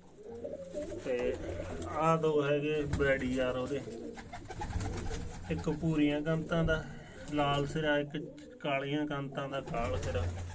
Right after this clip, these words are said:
ਆਹ ਬੱਚਾ ਕੱਢਿਆ ਯਾਰ, ਡੱਬਾ ਬਾਈ ਨਜ਼ਾਰੇਦਾਰ। ਤੇ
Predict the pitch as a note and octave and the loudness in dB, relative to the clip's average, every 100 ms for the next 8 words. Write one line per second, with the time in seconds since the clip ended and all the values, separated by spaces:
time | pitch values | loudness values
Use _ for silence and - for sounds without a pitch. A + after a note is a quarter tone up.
0 | - - - - - - - - F#3 F3+ | -8 -8 -6 -6 -6 -6 -6 0 4 4
1 | D#3+ D#3 - D3 B2+ A#2+ C#3+ - - - | 4 2 2 2 2 2 6 8 8 6
2 | - - - - - C#3+ C#3+ C#3+ C#3 D3+ | 6 8 8 6 6 4 4 6 6 6
3 | C3 B2+ B2 - - - - - - - | 4 4 2 0 -2 -4 -4 -6 -6 -6
4 | - - - - - - D5+ D5+ G#4+ - | -6 -6 -6 -4 -4 -4 -4 -4 -2 -2
5 | C#3 C3+ | -2 0